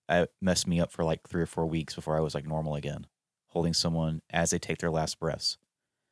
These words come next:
I think we have to each give responsibility and acknowledge where that's due. But I'm sorry if you've ever felt that someone's been disrespectful, especially an officer to you. That's,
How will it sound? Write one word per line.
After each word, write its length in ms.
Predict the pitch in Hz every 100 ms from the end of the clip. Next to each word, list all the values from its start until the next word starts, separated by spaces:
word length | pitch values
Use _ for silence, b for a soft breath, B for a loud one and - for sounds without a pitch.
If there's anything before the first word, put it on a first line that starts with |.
| _ _ _ -
I 80 | 98
think 240 | 107 95
we 100 | 107
have 160 | 104 98
to 120 | 95 -
each 240 | 98 -
give 160 | 98 95
responsibility 880 | 90 92 90 82 87 87 92 101 104 _ _ _ -
and 100 | 92
acknowledge 480 | 82 82 87 87
where 160 | 85 85
that's 260 | 85 85 -
due. 420 | 80 82 78 76 _ _ _ _ _ _ _ -
But 120 | 92
I'm 80 | 85
sorry 280 | - 101 95
if 60 | 87
you've 120 | 85
ever 180 | 82 82
felt 340 | 85 82 - _ _ _ _ _ 95
that 120 | 87
someone's 260 | 90 85
been 140 | 78 82
disrespectful, 600 | 80 - - 78 - 80
especially 360 | - 82 -
an 80 | 82
officer 320 | 76 78 - 78
to 120 | 78
you. 180 | 76 78
That's, 260 | 80 -